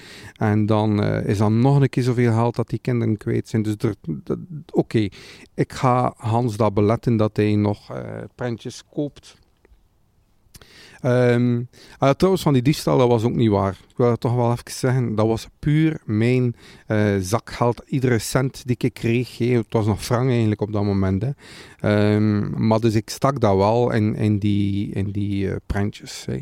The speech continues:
Dus ik ben geen dief. Ehm, maar goed,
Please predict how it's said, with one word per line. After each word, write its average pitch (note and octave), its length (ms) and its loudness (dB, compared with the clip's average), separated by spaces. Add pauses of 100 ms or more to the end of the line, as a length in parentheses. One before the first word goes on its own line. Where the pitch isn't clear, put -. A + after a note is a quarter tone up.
(100)
Dus C3+ 260 -12
ik C3 220 -16
ben G2+ 220 -4
geen A2 200 0
dief. - 420 -16 (560)
Ehm, C#3 720 4 (640)
maar C3+ 180 4
goed, - 460 0